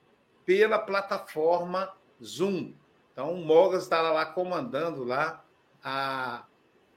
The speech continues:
a condução da live da Sociedade Espírita de Buxaba. E queremos lembrar o nosso palestrante de domingo, presencial, será o nosso querido Giancarlo Kindi Schmid.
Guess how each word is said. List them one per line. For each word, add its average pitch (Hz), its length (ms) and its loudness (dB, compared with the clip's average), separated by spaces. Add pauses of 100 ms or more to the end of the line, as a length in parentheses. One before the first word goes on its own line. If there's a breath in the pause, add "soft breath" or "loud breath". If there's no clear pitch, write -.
(180)
a 135 80 -2
condução 165 640 -4
da 175 100 6
live 143 340 2
da 151 120 -6
Sociedade 147 560 -2
Espírita 143 260 -12
de 156 80 -12
Buxaba. 113 420 -4 (360)
E - 20 -16
queremos 240 380 8
lembrar 202 880 8
o 208 140 -2
nosso 202 340 6
palestrante 190 640 2
de 185 160 -6
domingo, 214 1000 6 (220)
presencial, 190 1080 8 (160 loud breath)
será 202 320 6
o 208 80 2
nosso 202 240 4
querido 202 280 -4
Giancarlo 202 680 4
Kindi 196 320 -6
Schmid. 190 720 -4